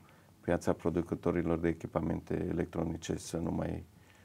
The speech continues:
continuăm să fim furnizori. Riscurile erau enorme, pentru că erau componente specializate care nu puteam să vând numai la un anumit proiect. Și dacă un proiect se oprește,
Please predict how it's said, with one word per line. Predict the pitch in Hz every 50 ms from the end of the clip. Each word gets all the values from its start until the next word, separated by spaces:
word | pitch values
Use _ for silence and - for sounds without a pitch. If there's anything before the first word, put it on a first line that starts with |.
| - - -
continuăm | - - - 82 - - 87 85 85 85
să | 82 - 82
fim | 78 - - 85 80
furnizori. | - - - - - 82 80 - 92 85 85 85 - -
Riscurile | 90 87 82 - - - 92 85 85 82 82 85 82
erau | 85 85 80 - 80 80 - - -
enorme, | - - 80 80 80 82 85 92 92 95 95 90 87 -
pentru | - 90 85 80 - 87
că | 78 - - - - - - - - - - - - - - - - - - - - - - - - - - - -
erau | - 82 90 92
componente | - - 92 82 - 95 90 90 85 - 98
specializate | 90 - - 90 87 - - 95 82 82 85 82 80 90 87 - - 82
care | - 92 87 92
nu | 92 90 87 85 - - - 98 - -
puteam | - 90 85 - 87 82 80
să | 80 - -
vând | 78 76 80 85 82 87
numai | 95 92 92 92 87 82 82 82
la | 82 82
un | 85 87 85
anumit | 82 85 85 85 85 82 78
proiect. | - - - 76 71 - - -
Și | - -
dacă | - - - - -
un | 82
proiect | 80 - - 87 85 85 80 -
se | - 85
oprește, | 76 - - 82 90 92 - - - 104 101 98